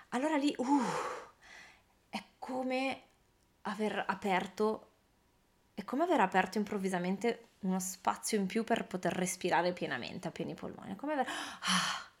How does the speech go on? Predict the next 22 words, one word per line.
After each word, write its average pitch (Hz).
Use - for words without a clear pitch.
ecco, -
questa -
è 151
l'immagine 165
che -
mi 139
viene. -
Ehm, 180
e 262
quindi 381
vi 294
volevo 208
lasciare 208
un 254
po' 196
con 185
questo, 247
con 226
questa 302
sfida 254
di 214
guardare 202